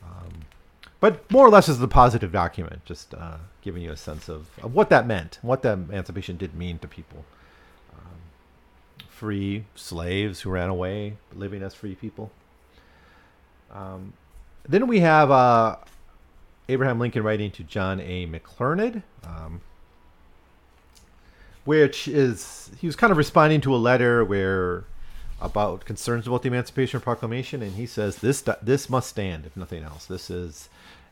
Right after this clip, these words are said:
he's, this is what the war is gonna be about, um, in part. And if we're gonna win this war, this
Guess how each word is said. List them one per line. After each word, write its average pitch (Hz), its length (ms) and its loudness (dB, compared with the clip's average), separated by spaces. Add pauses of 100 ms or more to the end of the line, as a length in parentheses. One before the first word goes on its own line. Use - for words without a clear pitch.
(280)
he's, 98 500 -12
this 107 200 -8
is 113 100 -4
what 104 180 4
the - 60 8
war - 160 6
is 90 80 -4
gonna 85 160 -6
be 78 100 -8
about, - 320 -14 (160)
um, 82 360 -14 (1040)
in 92 120 -10
part. 80 300 -6
And 82 140 -8
if 82 100 -10
we're 127 100 0
gonna 127 200 4
win 143 80 6
this 127 180 0
war, 92 400 -4
this - 500 -6